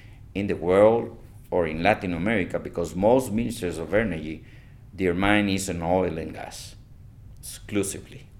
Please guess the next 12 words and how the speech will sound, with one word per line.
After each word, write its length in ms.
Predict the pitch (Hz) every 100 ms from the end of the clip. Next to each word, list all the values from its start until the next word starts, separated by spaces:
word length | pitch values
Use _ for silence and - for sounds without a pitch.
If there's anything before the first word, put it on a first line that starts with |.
| -
oil 440 | 98 90 98 101 - -
and 220 | 71 -
gas. 400 | - - - - - - - - - - - -
Costa 220 | 85 76
Rica 240 | 98 95
passed 240 | - 85 85
a 40 |
ban 420 | - 90 87 85
on 140 | 76 87
oil 280 | 85 82
and 180 | 80 82
gas 480 | 90 85 82 -